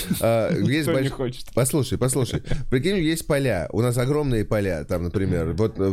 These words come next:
Speaker 2: на юг уезжаешь, туда за Тулу, начинаются чернозём, гигантские степи с чёрной землёй. Засаживай просто не хочу. Почему там не тусуется молодёжь? Потому что чё там? Там нечего делать, там нет инфраструктуры, там не живёт других молодых.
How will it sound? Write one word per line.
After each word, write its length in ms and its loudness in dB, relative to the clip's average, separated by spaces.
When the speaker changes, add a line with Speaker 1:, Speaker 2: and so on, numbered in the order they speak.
Speaker 2:
на 140 2
юг 260 0
уезжаешь, 760 0
туда 200 2
за 160 0
Тулу, 460 0
начинаются 600 0
чернозём, 760 0
гигантские 720 0
степи 480 -2
с 60 -4
чёрной 460 -2
землёй. 500 -2
Засаживай 760 2
просто 320 -2
не 100 0
хочу. 300 -2
Почему 260 -2
там 160 0
не 100 0
тусуется 460 0
молодёжь? 560 -2
Потому 240 2
что 140 -8
чё 160 -2
там? 200 0
Там 140 2
нечего 300 0
делать, 320 0
там 160 0
нет 140 0
инфраструктуры, 1000 0
там 160 0
не 80 0
живёт 260 0
других 340 -2
молодых. 500 2